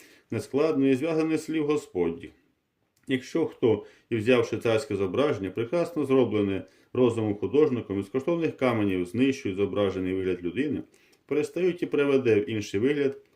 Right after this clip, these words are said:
ні камені зроблять з цих образ пса або лисиці, і про цей непридатний витвір буде потім відгукуватися і говорити:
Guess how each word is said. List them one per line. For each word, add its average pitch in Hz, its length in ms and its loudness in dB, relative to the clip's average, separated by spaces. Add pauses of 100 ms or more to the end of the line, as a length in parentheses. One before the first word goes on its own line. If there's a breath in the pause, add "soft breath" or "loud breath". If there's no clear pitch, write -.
(260 soft breath)
ні 190 140 0
камені 117 420 2
зроблять 104 340 0
з - 60 -16
цих 98 240 -6
образ 135 280 2
пса 127 400 -2 (120)
або 123 220 -2
лисиці, 117 720 -2
і 147 80 -4
про 170 180 -2
цей 107 340 2 (440 soft breath)
непридатний 110 680 0
витвір 127 300 0
буде 156 360 -4
потім 120 380 0
відгукуватися 135 640 -2
і 131 40 2
говорити: 101 640 -2